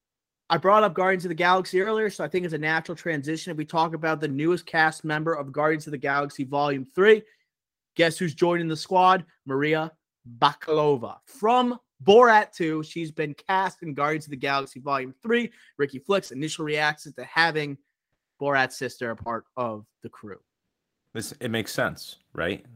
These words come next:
Speaker 2: She had her breakout with Borat twenty twenty. She had a little slip up earlier this year. I think no, it's a movie that nobody's talking about and we're giving a pass to,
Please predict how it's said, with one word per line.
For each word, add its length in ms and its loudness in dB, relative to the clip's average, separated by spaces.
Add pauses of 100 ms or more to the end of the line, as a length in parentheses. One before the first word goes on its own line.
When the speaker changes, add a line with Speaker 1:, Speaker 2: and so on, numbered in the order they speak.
Speaker 2:
She 140 -12
had 160 0
her 80 2
breakout 720 0 (560)
with 240 -12
Borat 560 -4
twenty 260 -12
twenty. 460 -12 (800)
She 120 -8
had 140 6
a 40 2
little 160 2
slip 380 -2
up 380 2 (560)
earlier 320 0
this 180 -4
year. 400 -4
I 80 -6
think 220 -6
no, 340 -2 (200)
it's 120 -8
a 40 -4
movie 240 -2
that 120 -2
nobody's 580 0
talking 420 0
about 280 -6
and 80 -8
we're 80 -4
giving 320 -2
a 40 -2
pass 420 -2
to, 300 -6